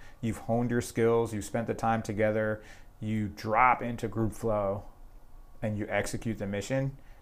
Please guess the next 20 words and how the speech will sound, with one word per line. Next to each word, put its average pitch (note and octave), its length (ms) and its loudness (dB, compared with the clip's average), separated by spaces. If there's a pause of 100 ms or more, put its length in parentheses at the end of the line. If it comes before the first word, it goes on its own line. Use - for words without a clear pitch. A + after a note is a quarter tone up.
(160)
and A2 120 -4
then G#2 100 -4
you G2 100 -4
come G2 200 -6
back E2+ 200 -4
out F2+ 360 -2
and G2 100 -8
you F2+ 100 -8
recover. - 460 -10 (240)
So - 140 0
that's B2 140 2
another G#2+ 540 2
big G2 240 -4
area F#2+ 280 -2
that F#2 160 -4
has F#2+ 100 -10
been G2 160 -6
studied, G#2+ 520 -2 (460)
uh, F#2+ 300 -2
researched, A#2 680 0